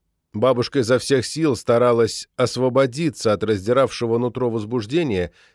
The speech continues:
и смутно увидела перед собой новую и незнакомую широкую дорогу, усыпанную рубиновыми зёрнышками гаоляна.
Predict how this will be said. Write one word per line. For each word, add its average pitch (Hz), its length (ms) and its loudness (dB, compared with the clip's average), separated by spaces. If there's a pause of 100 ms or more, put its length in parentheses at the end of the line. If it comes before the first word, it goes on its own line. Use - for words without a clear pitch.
(140)
и 127 100 -4
смутно 185 440 -4
увидела 175 460 0
перед 156 300 -4
собой 147 340 0
новую 151 520 0
и - 100 -6
незнакомую 143 760 0
широкую 170 520 -2
дорогу, 160 500 -2
усыпанную 123 600 -2
рубиновыми 151 580 -2
зёрнышками 135 680 -2
гаоляна. 123 720 -2